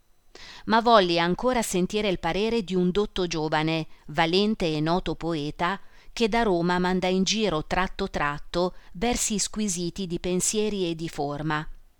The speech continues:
Ed ecco la risposta. L'indomani ha avuto molti accusatori, tra i quali Fanfani,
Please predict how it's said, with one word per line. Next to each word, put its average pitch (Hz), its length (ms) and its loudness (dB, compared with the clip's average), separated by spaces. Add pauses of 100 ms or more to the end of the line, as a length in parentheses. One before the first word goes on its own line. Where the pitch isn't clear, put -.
(420)
Ed 208 180 0
ecco 240 260 2
la 202 120 0
risposta. 151 800 -4 (1200)
L'indomani 226 680 4
ha 180 100 4
avuto 190 400 0
molti 202 520 2
accusatori, 165 840 -2
tra 160 160 -2
i 160 120 -2
quali 165 360 -2
Fanfani, 160 800 0